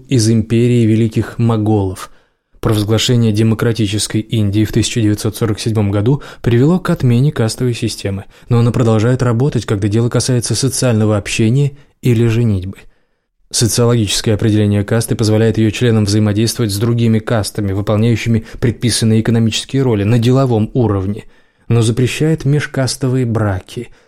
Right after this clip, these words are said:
размежевывая членов касты со всеми прочими. Евреи Северо-Восточной Европы, чьим потомком являюсь я сам,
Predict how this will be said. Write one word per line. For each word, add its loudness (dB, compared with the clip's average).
размежевывая 0
членов -2
касты -4
со -2
всеми -2
прочими. -6
Евреи 2
Северо-Восточной -2
Европы, 0
чьим 0
потомком 0
являюсь 0
я 0
сам, -4